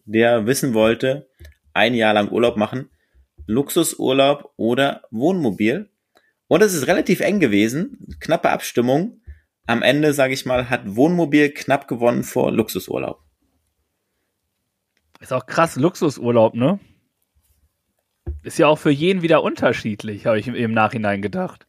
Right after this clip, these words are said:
Speaker 2: Für viele,
Speaker 1: Ja.
Speaker 2: also selbst ein
Speaker 1: Ja.
Speaker 2: Wohnmobilurlaub ist für viele schon ein Luxusurlaub.
Speaker 1: Richtig.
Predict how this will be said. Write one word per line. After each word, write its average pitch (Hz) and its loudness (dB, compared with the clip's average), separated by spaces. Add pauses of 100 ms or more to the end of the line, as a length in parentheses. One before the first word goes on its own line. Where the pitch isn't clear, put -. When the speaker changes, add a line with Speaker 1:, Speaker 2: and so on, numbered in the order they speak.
(720)
Speaker 2:
Für - -12
viele, 220 -2
Speaker 1:
Ja. - -2
Speaker 2:
also 123 0
selbst 170 2
ein 95 -2
Speaker 1:
Ja. 123 -2
Speaker 2:
Wohnmobilurlaub 127 4
ist 127 2
für 123 -2
viele 123 0
schon 127 -2
ein 110 0
Luxusurlaub. 107 -4 (800)
Speaker 1:
Richtig. 95 -6